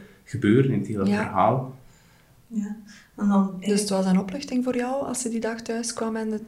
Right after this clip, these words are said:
Speaker 2: het zelf eigenlijk
Speaker 1: Aangaf,
Speaker 2: aangaf
Speaker 1: ja,
Speaker 2: dat
Speaker 1: ja.
Speaker 2: ze de extra
Speaker 1: Absoluut.
Speaker 2: hulp kon gebruiken.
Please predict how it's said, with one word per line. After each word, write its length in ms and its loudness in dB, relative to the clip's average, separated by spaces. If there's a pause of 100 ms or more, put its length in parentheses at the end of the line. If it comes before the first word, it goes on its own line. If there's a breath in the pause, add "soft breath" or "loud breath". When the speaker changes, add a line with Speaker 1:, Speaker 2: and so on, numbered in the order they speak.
(160)
Speaker 2:
het 180 -12
zelf 260 0
eigenlijk 520 -6 (880)
Speaker 1:
Aangaf, 440 4
Speaker 2:
aangaf 560 6
Speaker 1:
ja, 60 -4
Speaker 2:
dat 160 2
Speaker 1:
ja. 60 2
Speaker 2:
ze 160 2
de 80 2
extra 340 -2 (320)
Speaker 1:
Absoluut. 100 6
Speaker 2:
hulp 200 2
kon 200 -2
gebruiken. 320 4